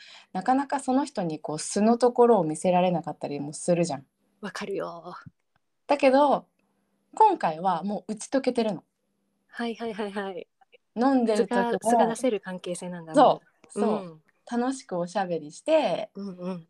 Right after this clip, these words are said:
Speaker 1: なんならちょっとこう、自分の、うーん、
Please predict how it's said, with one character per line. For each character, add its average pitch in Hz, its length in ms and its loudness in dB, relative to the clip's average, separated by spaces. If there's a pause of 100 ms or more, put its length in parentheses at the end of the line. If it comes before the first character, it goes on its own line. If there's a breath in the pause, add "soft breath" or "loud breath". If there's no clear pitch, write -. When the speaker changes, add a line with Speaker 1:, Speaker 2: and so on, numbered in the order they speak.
Speaker 1:
な 370 180 4
ん 453 80 -6
な 466 160 -2
ら 240 60 -4
ち 233 80 -10
ょ 311 40 -8
っ 311 60 -12
と 196 120 -12
こ 156 480 -12
う、 - 60 -12
自 165 240 -2
分 208 420 -4
の、 254 420 0 (760)
う 190 60 -8
ー 170 1040 -4
ん、 185 80 -14